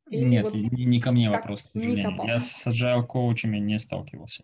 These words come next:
Speaker 2: Но я
Speaker 1: Вот.
Speaker 2: сертифицированный коуч, но это не agile коучинг, это классический коучинг.
Speaker 1: Окей, хорошо.
Speaker 2: Вот. Но коуч не специалист вообще.
Speaker 1: Мгм.
Speaker 2: А здесь, на самом деле, по крайней мере, с точки зрения, а, вот разницы между классическим коучем,
Speaker 1: Мгм.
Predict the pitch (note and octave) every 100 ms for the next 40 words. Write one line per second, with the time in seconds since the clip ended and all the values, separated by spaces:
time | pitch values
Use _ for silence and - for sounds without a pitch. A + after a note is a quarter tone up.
0 | - B2 D3 C3+ C#3 D#3 D3+ C#3 D#3 D3+
1 | D#3 C#3+ C#3+ C#3+ A3+ G3+ - - G#3+ A#2+
2 | B2+ C3+ C3 B2 A#2+ B2 G#2 - B2 C3+
3 | G#2+ - G#2 - G#2+ G2 - - - A#2
4 | - F3+ _ _ A3+ A#3+ A#3 - G3+ -
5 | _ _ - A2+ G#2+ A2 G2 C3+ - A2
6 | A2+ B2+ B2 - D3+ D3+ - C3 B2 A#2
7 | C3+ C3 C3 A2+ A#2 - - E2 - A3+
8 | A3+ G3+ G2 C3 C3+ B2+ A#2 B2+ B2 A#2+
9 | A#2+ A2+ G#2 G2+ G#2+ A2+ A2+ A2 G#2 G2+
10 | F#2+ - G2+ - G2+ G#2 G#2 G2 F#2+ _
11 | _ _ _ _ - F2+ F2+ - G2+ -
12 | A#2 A2 G#2 - G2+ - A2 A#2 G#2+ A2
13 | G2+ G#2 F#2+ B3 - -